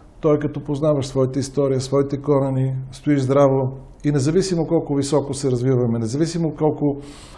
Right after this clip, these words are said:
динамичен е живота в, а, комуникациите в света, ние да бъдем преди всичко човеци, в което смятам, че така както вие представихте,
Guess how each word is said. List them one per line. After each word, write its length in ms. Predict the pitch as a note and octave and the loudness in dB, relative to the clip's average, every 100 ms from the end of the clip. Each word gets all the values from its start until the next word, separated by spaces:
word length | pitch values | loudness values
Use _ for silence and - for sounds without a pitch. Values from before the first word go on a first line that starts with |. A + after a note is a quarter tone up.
| - | -2
динамичен 540 | C3 C#3+ C#3+ C#3+ C#3+ | 2 4 4 2 0
е 60 | C3+ | 0
живота 440 | B2 B2+ C#3+ C#3 | 2 4 4 4
в, 180 | B2+ C3 B2+ - - - - - - - - - | 4 2 0 -8 -18 -20 -20 -20 -20 -20 -14 0
а, 1080 | C3 C3 B2 A#2+ A#2+ A#2+ A#2 A2+ A2 A2 - - E3 - - - - - - - | 4 6 6 6 4 4 2 2 2 0 -6 -18 -20 -20 -20 -20 -20 -20 -18 -2
комуникациите 720 | C3+ C3+ B2+ C#3 C3 B2 B2+ | 2 4 6 6 6 2 2
в 120 | A2+ | 0
света, 480 | A2+ B2+ B2 F3+ F#3+ - - - - - | 0 -2 2 2 2 -6 -20 -20 -18 -4
ние 220 | D#3+ D3+ | 0 2
да 100 | C#3 | 2
бъдем 280 | C3+ C#3+ C#3+ | 2 2 0
преди 240 | C#3 A#2+ B2 | -2 -2 -2
всичко 380 | - A#2+ - | -4 -4 -6
човеци, 640 | C#3 C3 A#2+ G#2 - E3 G#3 - - - - - - - | -4 0 0 -2 -2 -4 -4 -10 -20 -20 -20 -20 -20 -10
в 140 | C3 | -6
което 560 | C3 C3 C3+ C#3+ D3 D3 | 0 0 2 -2 -2 -6
смятам, 420 | - C#3+ C3+ C3+ | -4 -2 -2 -2
че 420 | C3 C#3+ C#3+ D3 C3 | -6 -4 -2 -4 -6
така 240 | C3 A#2+ | -6 -2
както 320 | B2+ A2 - | -2 -2 -2
вие 140 | A2+ A#2+ | -2 -2
представихте, 880 | A#2 G#2+ B2 A#2 A2 - C3+ C#3 | -4 -6 -4 -2 -4 -4 -4 -4